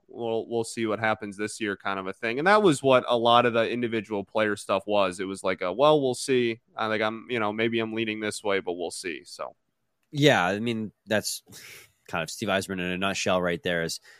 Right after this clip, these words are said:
Speaker 1: For sure.
Speaker 2: uh,
Speaker 1: For
Speaker 2: sit on
Speaker 1: sure.
Speaker 2: that fence so you don't get anything. Th-, was there
Speaker 1: Correct.
Speaker 2: anything, uh,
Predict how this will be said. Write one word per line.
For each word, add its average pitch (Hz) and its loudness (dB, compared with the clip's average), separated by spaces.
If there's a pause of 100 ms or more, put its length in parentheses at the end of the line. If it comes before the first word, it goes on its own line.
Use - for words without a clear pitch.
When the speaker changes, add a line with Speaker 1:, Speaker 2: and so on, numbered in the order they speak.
Speaker 1:
For 156 6
sure. 139 8
Speaker 2:
uh, 127 4
Speaker 1:
For 110 0
Speaker 2:
sit 151 6
on 147 10
Speaker 1:
sure. 139 6
Speaker 2:
that 131 4
fence 127 6
so - 0
you 113 2
don't 113 0
get 113 2
anything. 107 -4
Th-, 135 -2 (380)
was 120 6
there 104 8
Speaker 1:
Correct. 180 4
Speaker 2:
anything, 180 4
uh, 117 4